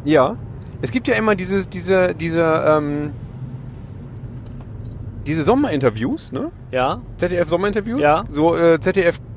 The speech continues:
Speaker 1: Kegelinterviews?
Speaker 2: Ja.
Speaker 1: Z D F Bütcheninterviews?
Speaker 2: Ja.
Speaker 1: Hashtag, äh, äh, äh, Thekengespräch.
Speaker 2: Ja.
Speaker 1: Wegen Politik.
Speaker 2: Find ich gut.
Speaker 1: Ja. Äh,
Speaker 2: Mag ich.
Speaker 1: Pilz und Polly.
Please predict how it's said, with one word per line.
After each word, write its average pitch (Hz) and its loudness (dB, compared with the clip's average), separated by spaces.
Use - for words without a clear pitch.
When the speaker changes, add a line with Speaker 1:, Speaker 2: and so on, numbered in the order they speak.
Speaker 1:
Kegelinterviews? 156 -2
Speaker 2:
Ja. - -14
Speaker 1:
Z 160 0
D 135 2
F 131 0
Bütcheninterviews? 185 -2
Speaker 2:
Ja. 147 0
Speaker 1:
Hashtag, 165 0
äh, 143 6
äh, 139 4
äh, 135 -4
Thekengespräch. 147 0
Speaker 2:
Ja. 139 2
Speaker 1:
Wegen 180 2
Politik. 202 -2
Speaker 2:
Find - -8
ich - -8
gut. - -6
Speaker 1:
Ja. 185 2
Äh, 170 4
Speaker 2:
Mag 139 2
ich. 269 -4
Speaker 1:
Pilz 285 4
und 233 -4
Polly. 180 2